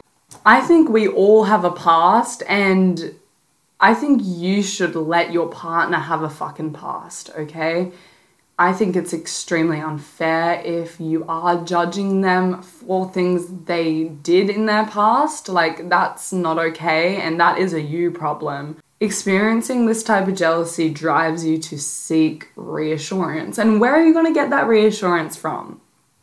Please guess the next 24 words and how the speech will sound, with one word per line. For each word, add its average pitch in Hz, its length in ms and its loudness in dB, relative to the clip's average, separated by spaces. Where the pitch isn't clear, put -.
That's 165 400 -2
right, 170 440 -4
you 202 240 -2
get 226 280 2
it - 160 2
from 220 280 2
your 208 200 2
partner. 170 800 0
After 208 260 2
you 254 60 2
get 214 200 2
this 190 200 2
reassurance 170 920 0
from 165 200 -2
your 160 120 0
partner, 160 640 -6
it's - 160 -10
gonna 196 200 0
make 180 300 0
you 170 120 -8
feel 165 280 0
better 156 400 0
for, 143 560 -4
like, 156 320 -8